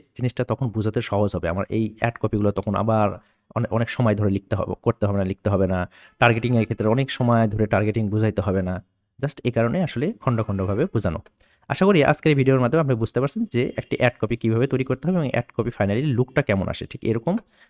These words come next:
আমি যদি অ্যাডভান্স টিভিতে যাই, তাহলে কোথায় কীভাবে দেখাবে সেটাও আমরা দেখতে পারবো। Facebook ফিডে দেখেন, এই যে এগুলো এভাবে দেখাবে, Facebook ফিড, Instagram-এ এভাবে দেখাবে। Then এটা কি? এটা আমাদের, মানে,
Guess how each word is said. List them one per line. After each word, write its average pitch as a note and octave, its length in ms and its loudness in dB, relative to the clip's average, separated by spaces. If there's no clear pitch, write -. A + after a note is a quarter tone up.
আমি A#2 120 2
যদি A#2 300 2
অ্যাডভান্স B2 420 2
টিভিতে C#3+ 300 0
যাই, D3+ 240 0
তাহলে B2 160 2
কোথায় - 340 -2
কীভাবে B2+ 300 2
দেখাবে G#2+ 320 -2
সেটাও - 260 0
আমরা A2+ 120 0
দেখতে - 220 -6
পারবো। E2+ 160 -2
Facebook A2 360 -4
ফিডে B2 380 -2
দেখেন, A#2+ 240 -4
এই G2 60 0
যে F2+ 80 0
এগুলো G#2 300 0
এভাবে F#2+ 300 0
দেখাবে, F#2+ 360 -4
Facebook F#2+ 280 -4
ফিড, G2 220 0
Instagram-এ F#2+ 640 -2
এভাবে F#2+ 220 0
দেখাবে। F2+ 400 0
Then G#2+ 180 2
এটা G2+ 260 0
কি? F2 200 -8
এটা G#2 120 -2
আমাদের, G2 360 0
মানে, - 1300 -6